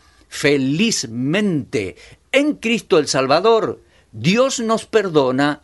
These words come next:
y nos hace sus hijos. Arrepiéntase, estimado oyente, de sus propios pecados,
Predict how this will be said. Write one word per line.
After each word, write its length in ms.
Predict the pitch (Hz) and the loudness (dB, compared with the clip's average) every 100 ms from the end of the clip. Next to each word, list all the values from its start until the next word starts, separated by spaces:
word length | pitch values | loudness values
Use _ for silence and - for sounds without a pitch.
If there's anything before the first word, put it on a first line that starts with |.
| - | -4
y 120 | 160 | -2
nos 260 | 160 156 190 | -2 -2 0
hace 280 | 185 185 | 0 -2
sus 360 | 170 196 170 - | -2 -4 -4 -4
hijos. 720 | 208 202 190 135 120 - - _ - - - - | -4 -2 0 0 0 -2 -4 _ -20 -20 -20 -8
Arrepiéntase, 1300 | 131 143 135 147 113 - 165 190 185 170 160 185 180 | -4 -2 0 -2 -2 -4 -2 0 0 0 0 2 0
estimado 440 | 165 156 175 165 | 0 -2 0 0
oyente, 400 | 139 175 170 156 | 2 -2 -2 -2
de 80 | 139 | -2
sus 220 | 151 139 | -2 -4
propios 420 | - 175 170 165 | -2 -2 0 -4
pecados, 880 | - 160 - 170 196 180 120 - | -2 -4 0 0 2 0 0 -2